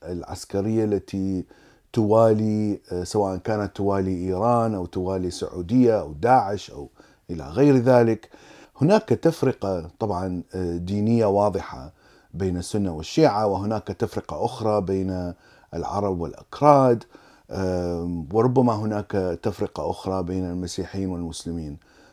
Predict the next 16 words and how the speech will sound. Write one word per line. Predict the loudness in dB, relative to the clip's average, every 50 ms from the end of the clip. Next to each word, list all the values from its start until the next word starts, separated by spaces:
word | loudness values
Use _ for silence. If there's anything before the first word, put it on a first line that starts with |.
| _ _ _ 0
ما | 2 2
تبقى | 2 2 0 -2 -2 -4 -4 -6 -6 -4
من | -4 -6 -6
المسيحيين | -8 -10 -10 -12 -10 -12 -12 -12 -12 -12 -12 -12
في | -14 -16
العراق. | -16 -16 -14 -16 -16 -16 -18 -20 _ -20 -20 -20 -20 -20 -20 -20 -20 -20 _ _ -6
وطبعا | 0 4 6 8 8 8 8 4
الخطوة | 4 2 2 2 4 6 6
التي | 6 6 4 2 0
تأتي | 2 4 4 4 4 2 0 -2
بعد، | -2 0 4 4 4 4 4 2 2 4 4 4 4 2 0 -4 _ -8
آه، | -6 -4 -4 -2 -2 -2 -2 -2 -4 -6 -8 -10 -14 -12
مطالبة | -10 -10 -6 2 6 8 8 8 8 6 2 -4 -4 -4
تغيير | -4 -4 -2 -2 -2 -2
الواقع | -2 -4 -4 -4 -4 -4 -6 -8 -10 -10 -10 -10
هي | -6 -4 -2 -2 -2 -2 -4 -6